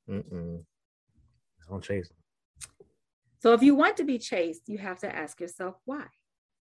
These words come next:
Speaker 2: Do you actually want to be caught? So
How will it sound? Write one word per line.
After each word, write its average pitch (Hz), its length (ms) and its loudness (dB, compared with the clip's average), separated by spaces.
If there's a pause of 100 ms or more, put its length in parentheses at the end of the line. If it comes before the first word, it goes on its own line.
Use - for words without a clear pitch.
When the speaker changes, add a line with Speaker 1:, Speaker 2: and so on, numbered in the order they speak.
(380)
Speaker 2:
Do 214 60 -8
you 214 100 -2
actually 180 320 -6
want 170 240 -10
to 180 80 -16
be 190 100 -14
caught? 220 300 -12 (1040)
So 233 600 8